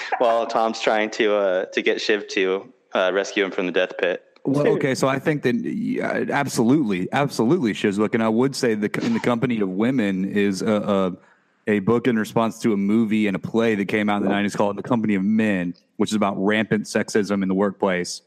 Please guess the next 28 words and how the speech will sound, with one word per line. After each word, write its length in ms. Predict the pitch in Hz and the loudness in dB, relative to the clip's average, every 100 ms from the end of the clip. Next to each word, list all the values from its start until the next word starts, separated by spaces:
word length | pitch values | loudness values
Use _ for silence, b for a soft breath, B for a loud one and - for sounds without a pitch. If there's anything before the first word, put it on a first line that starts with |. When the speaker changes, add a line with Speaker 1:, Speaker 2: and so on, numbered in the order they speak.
| _ _ _ _ _ - | _ _ _ _ _ -6
Speaker 2:
And 380 | 104 101 98 101 | -2 0 0 0
it, 160 | 107 | 0
the, 160 | 104 104 | 0 0
the 140 | 101 101 | 0 0
movie 360 | 107 113 104 | 4 4 2
features 720 | - 120 110 113 101 98 87 - | 0 2 2 4 2 2 -2 -8
two 200 | - 131 | -2 0
men 440 | 107 107 104 95 92 b _ | 2 2 2 0 -4 b _
that 120 | 101 | -8
take 260 | 101 110 104 | -2 -2 0
out 280 | 107 101 101 | 0 0 -2
a 160 | 107 98 | -2 -2
blind 680 | 92 101 101 107 104 98 92 - | -2 -2 0 0 0 -2 -4 -2
or 120 | 104 | -2
a 40 | |
deaf 360 | 90 87 113 - | 0 0 -2 0
woman 400 | 107 98 90 85 _ _ _ _ - | 0 0 -2 -4 _ _ _ _ -4
and 180 | 101 | -2
seduce 400 | 95 104 107 107 | 0 2 2 2
her 240 | - 95 90 | 2 0 0
'cause 160 | - 101 | 0 0
they're 140 | 107 | 0
tired 320 | 101 113 107 | 0 -2 0
of 200 | 101 92 | -2 -2
being 220 | 104 104 | -2 0
dumped 300 | 90 107 101 - | 0 -2 -2 -4
by 120 | 98 | -2
women. 420 | 104 104 90 85 | 0 0 -2 -4